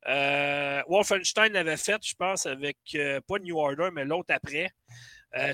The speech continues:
tu fais acheter l'édition de collection, mais sans le jeu. Euh, quel qui fait ça aussi qui s'en vient, là ? J'ai encore un, un blanc de mémoire, mais il y en a un autre qui s'en vient de même aussi. Fait que je trouve ça un peu niaiseux que tu payes pour une édition, dans le fond, Calvas, que le jeu il est dedans, mais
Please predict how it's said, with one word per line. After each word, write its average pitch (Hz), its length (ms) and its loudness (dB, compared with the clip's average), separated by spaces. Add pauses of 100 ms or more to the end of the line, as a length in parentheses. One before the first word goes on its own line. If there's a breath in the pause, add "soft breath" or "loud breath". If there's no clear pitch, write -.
tu - 80 -8
fais 165 80 4
acheter 165 200 4
l'édition 196 240 -2
de 196 40 -16
collection, 175 400 2
mais 160 160 0
sans 196 300 4
le 180 180 2
jeu. 151 320 -6 (800)
Euh, 117 260 -10
quel 214 240 -2
qui - 140 -10
fait 123 160 -6
ça - 180 -4
aussi 160 300 -8
qui - 100 -12
s'en 127 240 -12
vient, 143 200 -20 (100)
là ? 139 60 -20 (1200)
J'ai - 120 -16
encore 147 300 -6
un, 123 500 -10 (180)
un 123 140 -14
blanc 135 160 -6
de 143 60 -10
mémoire, 143 280 2
mais 170 80 0
il 151 40 4
y 151 40 6
en 151 80 2
a 165 60 2
un 165 100 2
autre 185 120 -2
qui - 40 -2
s'en 156 160 -2
vient 143 100 -4
de 139 60 -12
même 151 160 -10
aussi. 156 240 -8
Fait - 140 -6
que 131 100 -4 (420 loud breath)
je - 80 -16
trouve 196 140 6
ça 320 180 8
un 285 120 8
peu 240 200 4
niaiseux 190 500 2
que 190 40 -18
tu - 100 -10
payes 226 200 6
pour 185 100 -4
une 170 120 2
édition, 185 360 -2
dans 190 80 -2
le 139 80 -4
fond, 190 200 -2
Calvas, 156 380 0
que - 60 -2
le 135 80 0
jeu 160 180 -8
il 170 100 -2
est 139 40 -2
dedans, 160 320 4
mais 185 300 2